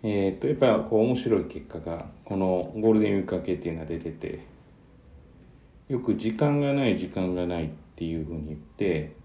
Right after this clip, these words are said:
あの、できない理由に挙げる子供たちが多いんですけれども、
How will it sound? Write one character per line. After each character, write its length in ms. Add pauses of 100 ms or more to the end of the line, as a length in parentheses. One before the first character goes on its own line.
(120)
あ 160
の、 180
で 140
き 160
な 160
い 100
理 100
由 120
に 180
挙 140
げ 80
る 180 (680)
子 120
供 180
た 100
ち 120
が 80
多 160
い 20
ん 60
で 100
す 80
け 100
れ 60
ど 120
も、 360